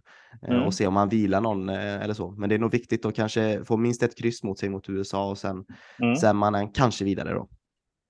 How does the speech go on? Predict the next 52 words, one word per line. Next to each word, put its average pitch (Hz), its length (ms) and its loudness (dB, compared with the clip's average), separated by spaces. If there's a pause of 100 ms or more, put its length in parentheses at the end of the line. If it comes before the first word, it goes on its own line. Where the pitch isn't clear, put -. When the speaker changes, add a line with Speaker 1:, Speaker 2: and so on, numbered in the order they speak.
(540)
Speaker 2:
Ja, 151 300 12
nej, 170 240 10
det, 156 420 10 (220)
jag, 143 120 10
jag 139 180 8
tror 196 220 6
nog 127 200 6
att, 107 220 2
eh, 107 220 4
England 98 360 -2
kan 104 140 -4
gå 123 100 6
långt, 101 400 0
eh, 104 360 2
i 123 40 2
det 143 80 2
här 127 100 4
sammanhanget 98 680 -2
den 113 120 2
här 104 140 2
gången. 95 520 2
Eh, 98 200 0 (100)
ehm, 101 760 4 (240)
och 113 380 10
som 123 180 -2
sagt, 117 300 4
Bellingham 113 540 4
har 117 100 0
vi 117 100 2
hyllat. 120 480 4 (560)
Eh, 104 500 6
en 131 100 8
annan 127 240 8
som 123 180 2
får 127 100 2
väldigt 113 280 6
bra 113 160 6
betyg 98 380 0
i 101 40 -2
pressen 98 420 2
är 95 40 0
ju 95 100 0
Saka 95 420 4
då, 92 160 4
såklart. - 420 -2
Det 110 60 4
får 104 220 4
man 104 160 -2
ju 101 60 2
om 101 60 0
man 104 120 2
gör 95 160 6